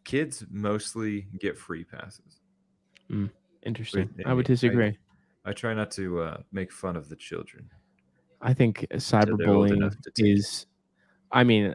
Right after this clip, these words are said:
Speaker 2: I participate in cyberbullying, but I call it mentoring, right?
Speaker 1: I sort of cyberbullied somebody the other day.
Speaker 2: Yeah, how was that? How'd that go?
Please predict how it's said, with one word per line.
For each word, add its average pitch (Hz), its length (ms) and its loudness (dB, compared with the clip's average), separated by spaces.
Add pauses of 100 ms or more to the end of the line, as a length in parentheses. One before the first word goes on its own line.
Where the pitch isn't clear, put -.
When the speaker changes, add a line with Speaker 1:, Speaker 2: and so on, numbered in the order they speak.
(120)
Speaker 2:
I 139 120 6
participate 110 480 -2
in 87 100 -6
cyberbullying, 101 880 2
but 101 340 4
I - 140 8
call 113 240 2
it - 100 -2
mentoring, 123 760 2 (480)
right? 135 340 4 (380)
Speaker 1:
I 135 100 8
sort 160 260 6
of 98 60 2
cyberbullied 95 640 4
somebody 95 260 -2
the 92 100 2
other 90 120 0 (200)
day. 117 60 -14 (680)
Speaker 2:
Yeah, 117 180 6
how 143 100 4
was 135 120 4
that? 131 320 2
How'd 120 120 -2
that 123 160 2
go? 98 200 -6